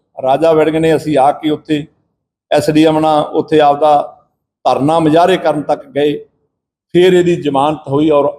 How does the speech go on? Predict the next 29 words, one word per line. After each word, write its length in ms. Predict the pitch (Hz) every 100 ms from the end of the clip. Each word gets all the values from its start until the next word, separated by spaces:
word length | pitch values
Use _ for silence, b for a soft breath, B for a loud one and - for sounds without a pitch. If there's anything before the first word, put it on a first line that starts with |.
| 147
ਅੱਠ 200 | 143 -
ਵਜੇ 260 | 143 147 143
ਅਸੀਂ 280 | - 139 135 _ _ _ _ _ _
ਇਹਨੂੰ 220 | 160 160
ਘਰੇ 260 | 156 139 135
ਲੈ 140 | 131
ਕੇ 220 | 127 147 123
ਆਏ 220 | 127 143
ਹਾਂ। 100 | 135 - _ _ _ _ _ _ 139
ਵਿੜਗ 140 | 156
ਸਾਹਿਬ 280 | 147 175 180
ਨੇ 120 | 180
ਵੀ 280 | 185 185 185 - _ _ _ _
ਪ੍ਰਸ਼ਾਸਨ 560 | - - 147 147 180
ਨੂੰ 300 | 180 185 180 - _ _ _ _ _ _
ਔਰ 120 | 165 160
ਸਰਕਾਰ 560 | 160 139 143 160 180
ਨੂੰ 180 | 165 117 - _ _ _ _ _ _ 170
ਇਹ 100 | 160
ਚੇਤਾਵਨੀ 520 | 151 135 147 165 190
ਦਿੱਤੀ 320 | 170 170 175
ਹੈ 80 | 170
ਵੀ 120 | 165
ਸਾਡੇ 320 | 151 147 156
ਵਰਕਰਾਂ 400 | 151 147 156 156
ਤੇ 140 | 151 156
ਧੱਕਾਸ਼ਾਹੀ 560 | 147 - 139 131 147
ਬੰਦ 220 | 131 139
ਕਰੋ। 400 | - 151 156 -